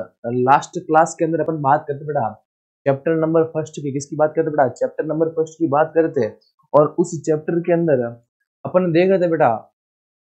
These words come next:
अपन ने वाष्पीकरण के बारे में पढ़ा था। वाष्पीकरण के बाद में उससे संबंधित जितने भी तथ्य थे, अपन ने उन सभी को क्या किया था बेटा? Note किया था।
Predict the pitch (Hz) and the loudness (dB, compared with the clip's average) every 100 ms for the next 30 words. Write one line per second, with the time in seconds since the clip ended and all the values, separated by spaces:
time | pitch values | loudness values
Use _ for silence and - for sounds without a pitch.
0 | _ _ - 113 170 170 135 135 - 170 | _ _ -12 -2 0 2 2 0 -2 -2
1 | 170 165 151 165 165 165 165 139 113 - | -2 2 2 2 2 4 4 4 0 -8
2 | _ _ - 131 156 - - 165 180 175 | _ _ 0 2 2 2 0 2 0 2
3 | 156 143 156 165 170 175 170 - _ _ | 4 4 4 2 2 2 -2 -8 _ _
4 | 165 165 175 170 175 165 143 156 175 170 | -6 -4 -4 -2 0 0 -2 -2 -2 0
5 | 165 165 185 170 120 - _ _ - 127 | 0 0 -2 0 0 -2 _ _ -6 0
6 | 175 175 175 175 165 175 165 180 175 170 | 2 2 0 -2 2 2 4 4 4 2
7 | 160 151 139 156 147 165 170 131 107 - | 4 2 2 0 0 0 2 2 2 -2